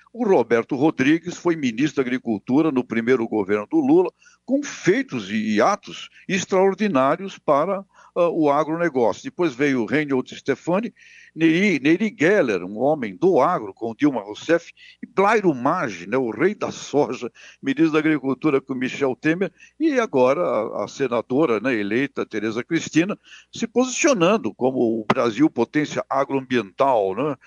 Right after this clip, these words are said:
e Marcos Montes agora com equilíbrio. Ou seja, Carol, eu vi que parece, eh, que esse levantamento nos revela que existe um,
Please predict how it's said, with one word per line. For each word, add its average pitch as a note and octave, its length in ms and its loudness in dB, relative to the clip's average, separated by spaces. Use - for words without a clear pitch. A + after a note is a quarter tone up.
e D#3 140 -6
Marcos C3+ 420 0
Montes A2+ 400 0
agora G#2+ 380 -2
com A#2+ 100 -10
equilíbrio. G#2 600 -4
Ou G3+ 100 2
seja, D#3+ 400 2
Carol, A2+ 280 0
eu F3 160 -2
vi G#3 220 -6
que G3+ 260 -10
parece, F3+ 800 0
eh, C3 920 2
que C#3+ 200 -8
esse D#3 320 -2
levantamento C3 800 -2
nos C3+ 200 -4
revela D3 480 0
que D#3 260 -4
existe D#3+ 560 -4
um, D#3 180 -4